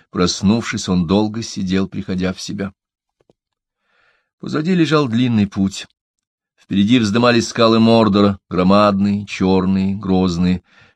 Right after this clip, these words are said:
Цепи хребтов закрывали от Санделла вершину Ородруина. Но великая гора не дремала. Над вершинами в небо уходила тонкая струйка чёрного дыма.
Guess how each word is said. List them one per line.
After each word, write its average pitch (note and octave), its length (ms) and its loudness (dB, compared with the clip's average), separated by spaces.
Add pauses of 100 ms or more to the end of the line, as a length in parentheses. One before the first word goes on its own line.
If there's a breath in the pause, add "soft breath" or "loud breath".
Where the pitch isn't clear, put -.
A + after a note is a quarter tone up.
(100)
Цепи A#2+ 260 -6
хребтов G#2 600 0
закрывали F#2 400 0
от F2 100 0
Санделла F#2 460 0
вершину F2+ 580 -2
Ородруина. G2 840 2 (580)
Но - 120 -8
великая B2+ 560 -2
гора B2+ 280 -4
не B2+ 120 -4
дремала. B2+ 640 2 (640)
Над E2+ 160 -8
вершинами C3 840 -2
в E2+ 180 -6
небо A2+ 400 4
уходила G2+ 500 -4
тонкая A2+ 540 -2
струйка G#2+ 560 -4
чёрного G2 560 0
дыма. F2+ 400 0